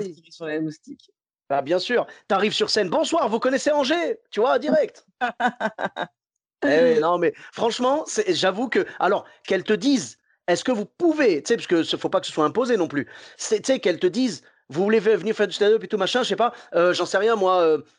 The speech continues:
Speaker 2: euh, ma cause, euh, vraiment, je, je suis très attaché, par exemple, au féminisme, ou je sais pas.
Speaker 1: Ouais,
Speaker 2: Est-ce que
Speaker 1: oh.
Speaker 2: vous, est-ce que vous avez quelque chose qui pourrait coller avec ça ? » Oui,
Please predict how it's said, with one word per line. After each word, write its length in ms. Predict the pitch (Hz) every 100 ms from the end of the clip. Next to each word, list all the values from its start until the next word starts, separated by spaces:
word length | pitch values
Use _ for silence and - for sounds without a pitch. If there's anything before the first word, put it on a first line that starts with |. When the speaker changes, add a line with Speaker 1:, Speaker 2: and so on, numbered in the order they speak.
| _
Speaker 2:
euh, 280 | 165 165 160
ma 180 | 160 175
cause, 360 | - 233 226 170
euh, 120 | 170
vraiment, 400 | 175 185 220 208
je, 240 | 156 165
je 100 | 156
suis 160 | 156 175
très 200 | - 185
attaché, 280 | 190 180 208
par 140 | 165
exemple, 240 | 151 165
au 40 | 165
féminisme, 640 | 185 180 180 202 202 156
ou 60 | 151
je 80 | 143
sais 180 | -
pas. 160 | 156 233
Speaker 1:
Ouais, 240 | 190 220 247
Speaker 2:
Est-ce 80 | 220
que 80 | 233
Speaker 1:
oh. 140 | 247 220 -
Speaker 2:
vous, 80 | 196 _ _ -
est-ce 160 | -
que 60 | 262
vous 140 | 214
avez 120 | 214 208
quelque 160 | 226
chose 160 | - 269
qui 80 | -
pourrait 240 | 202 196
coller 340 | - 247 247
avec 200 | 226 180
ça ? » 140 | - 262 - -
Oui, 260 | 277 277